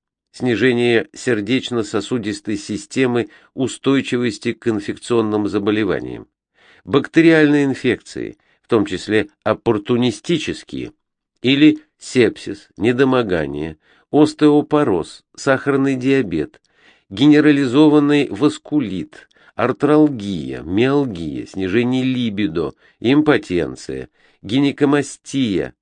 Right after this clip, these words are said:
обратимая лимфома. Передозировка. Симптомы отсутствуют. Диагностируется по концентрации метотрексата в плазме. Лечение.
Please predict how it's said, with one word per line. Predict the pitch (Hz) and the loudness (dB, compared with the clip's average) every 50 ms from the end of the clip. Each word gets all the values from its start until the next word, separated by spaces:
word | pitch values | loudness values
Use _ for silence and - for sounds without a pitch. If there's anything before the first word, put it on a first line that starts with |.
| _ - | _ -4
обратимая | 101 101 104 101 92 - - - 110 110 110 110 110 110 110 104 | -2 0 2 0 0 0 -2 -4 -2 0 0 0 0 0 0 0
лимфома. | 110 117 123 120 117 - - 127 117 87 71 65 58 - _ _ _ _ _ _ _ _ _ _ _ _ _ _ _ _ - | 0 0 0 -2 -4 -6 -4 -4 -2 -2 -2 -4 -8 -14 _ _ _ _ _ _ _ _ _ _ _ _ _ _ _ _ 0
Передозировка. | 135 170 175 208 190 185 208 185 185 185 123 101 85 78 - _ - 69 67 - _ _ _ _ _ _ _ _ _ _ _ | 0 2 2 2 2 0 0 2 2 2 2 2 0 -2 -4 _ -12 -12 -12 -14 _ _ _ _ _ _ _ _ _ _ _
Симптомы | - - 143 135 127 - - 98 85 69 62 62 - _ _ _ _ _ _ _ | -2 0 0 0 0 -2 -2 -2 -2 -2 -4 -10 -14 _ _ _ _ _ _ _
отсутствуют. | - 202 - - - 165 151 151 151 - - 123 123 117 110 - _ _ _ _ _ _ _ _ _ _ _ _ _ _ | 0 0 0 0 0 0 0 0 -2 -8 -8 -6 -6 -6 -6 -10 _ _ _ _ _ _ _ _ _ _ _ _ _ _
Диагностируется | 113 104 113 117 110 107 117 120 117 - - - 185 175 170 165 165 156 - 160 156 151 | -4 0 2 2 2 2 2 0 0 0 0 2 2 4 4 2 0 0 2 0 0 0
по | 151 131 131 - | 0 -2 -4 -2
концентрации | - 135 113 - - 92 - - 107 117 139 135 - - - 143 131 131 _ _ _ _ _ - | -2 -4 -4 -4 -8 -10 -6 -2 0 2 2 0 -2 -2 0 0 0 0 _ _ _ _ _ -2
метотрексата | - 120 135 131 - 127 104 - 104 101 - - - 139 143 139 - 139 | 0 2 2 2 0 -2 -2 0 -2 -4 -4 -2 0 0 0 0 0 -4
в | - - | -6 -4
плазме. | - 123 107 87 78 65 58 62 57 55 _ _ _ _ _ _ _ _ _ _ - | -2 0 0 0 0 -4 -6 -14 -16 -16 _ _ _ _ _ _ _ _ _ _ -6
Лечение. | - 110 120 127 110 - - 113 95 78 67 62 60 55 - | -2 0 0 0 -2 0 0 0 0 0 -2 -8 -12 -14 -18